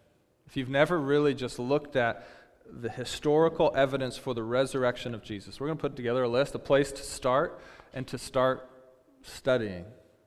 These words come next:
Is the resurrection true? 'Cause it's one thing to say that you need to investigate, but, but for many of us, we're like, "Where do we start?" So we're gonna help you out. We're gonna, we're gonna post that on the Facebook group,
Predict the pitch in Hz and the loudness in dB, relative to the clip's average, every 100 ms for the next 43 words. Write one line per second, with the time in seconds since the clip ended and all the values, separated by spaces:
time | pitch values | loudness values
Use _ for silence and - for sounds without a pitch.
0 | _ _ _ - 123 123 113 101 110 90 | _ _ _ -8 -8 -6 -4 -4 -4 -6
1 | - - 95 - 131 95 - - _ _ | -8 -12 -12 -6 -6 -6 -10 -20 _ _
2 | _ _ _ _ - 131 123 156 165 - | _ _ _ _ -8 -6 0 2 2 2
3 | 147 143 123 - 143 147 139 127 - 127 | -2 -2 -2 4 6 6 4 0 -4 -6
4 | 127 123 127 117 120 113 131 123 131 127 | -6 -6 -6 -2 0 0 -2 0 0 0
5 | 113 - 131 - 127 117 120 113 117 - | -2 -4 -10 -12 -8 -6 -6 -4 -4 -4
6 | 113 104 110 113 113 107 110 127 107 - | -6 -6 -4 -2 -2 -4 -8 -10 -14 -12
7 | - 87 - - - - 151 160 147 143 | -12 -12 -16 -20 -12 0 2 4 4 4
8 | 143 135 131 131 120 143 143 151 143 - | 4 4 2 -2 -2 -2 2 4 2 4
9 | 139 143 - - - 131 131 123 - 135 | 2 2 -2 -16 -10 -4 -4 -2 0 0
10 | - 143 127 127 139 156 - | 0 -2 0 0 0 0 -6